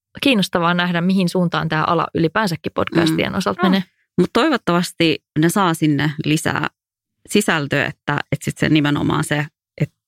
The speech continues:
Speaker 2: ö, se kahdeksan euroa sit tuntuu niinku semmoiselta, että sä saat sillä paljon erilaisia aiheita.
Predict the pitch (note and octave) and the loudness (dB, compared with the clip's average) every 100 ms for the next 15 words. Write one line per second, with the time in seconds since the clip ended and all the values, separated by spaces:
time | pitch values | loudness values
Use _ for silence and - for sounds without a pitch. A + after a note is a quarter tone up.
0 | _ D3+ C3+ C#3+ - C#3+ C#3+ C#3 C#3 C#3+ | _ 0 0 0 -2 -2 0 0 0 0
1 | C#3 - - _ _ - E3 C#3 - - | -2 -4 -6 _ _ 2 4 4 0 -2
2 | - D3+ C3 - C#3+ - - - E3 C3 | -2 0 0 0 -2 -2 -4 -2 -2 -2
3 | - D3 C3+ C#3+ _ - - - - _ | -2 0 0 -4 _ -20 -20 -20 -20 _
4 | - C3+ C3+ C#3+ D3 D3+ - - D#3+ D3+ | -2 0 2 2 0 -2 -6 -4 -2 0
5 | D3+ D#3+ D#3 E3+ F#3 G3+ G3+ | -2 -2 -2 -2 -2 -2 -2